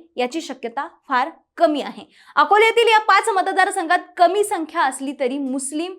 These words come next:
माळी, कुणबी समाजाच्या मतदारांची भूमिका इथं महत्त्वपूर्ण ठरत आलेली आहे.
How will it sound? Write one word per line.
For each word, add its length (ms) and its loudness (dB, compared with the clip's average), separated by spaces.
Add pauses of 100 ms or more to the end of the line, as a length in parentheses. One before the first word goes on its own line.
(280)
माळी, 460 0 (300)
कुणबी 380 0
समाजाच्या 520 -8
मतदारांची 580 -10
भूमिका 400 -12
इथं 320 -10 (320)
महत्त्वपूर्ण 800 -6 (280)
ठरत 320 2
आलेली 340 -6
आहे. 100 -12